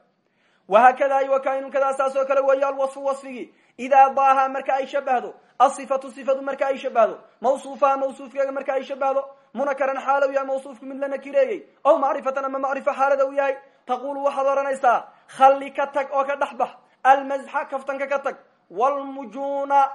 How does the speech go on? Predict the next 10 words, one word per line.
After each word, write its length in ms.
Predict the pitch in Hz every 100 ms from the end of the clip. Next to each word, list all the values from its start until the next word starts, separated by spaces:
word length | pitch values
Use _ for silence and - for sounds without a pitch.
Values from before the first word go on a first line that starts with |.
| - _ _ _
walmujuuna 600 | 202 226 202 214 220 214
agagasnimadana 800 | 220 220 220 220 214 262 269 240
ka 100 | 226
tag. 140 | 196 - _ _ _ _ _ _ 175
Wa 180 | 254
aqbala 280 | 277 240 269
waa 180 | 269 277
soo 160 | 277 277
qaabilay 360 | 277 277 277 269
alxujaaju, 680 | 277 285 220 269 277 226